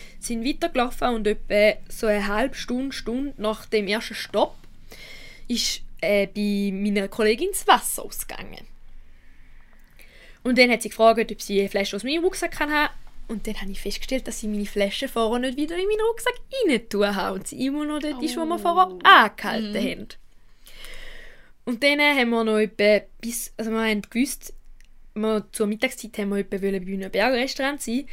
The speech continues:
Speaker 1: aber es ist noch etwa gut zwei Stunden gegangen, bis wir dann dort oben angekommen sind und dann haben wir für zwei Stunden kein Wasser gehabt.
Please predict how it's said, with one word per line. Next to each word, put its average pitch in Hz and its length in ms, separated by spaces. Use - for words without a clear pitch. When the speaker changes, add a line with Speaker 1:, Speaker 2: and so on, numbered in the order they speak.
Speaker 1:
aber 214 160
es 226 120
ist - 240
noch 214 160
etwa 202 220
gut 226 260
zwei 220 220
Stunden 208 260
gegangen, 214 320
bis 233 160
wir 202 80
dann 202 180
dort 202 200
oben 196 160
angekommen 196 320
sind 208 280
und - 160
dann 196 100
haben 202 120
wir 190 100
für - 160
zwei 190 240
Stunden - 280
kein - 180
Wasser - 280
gehabt. - 220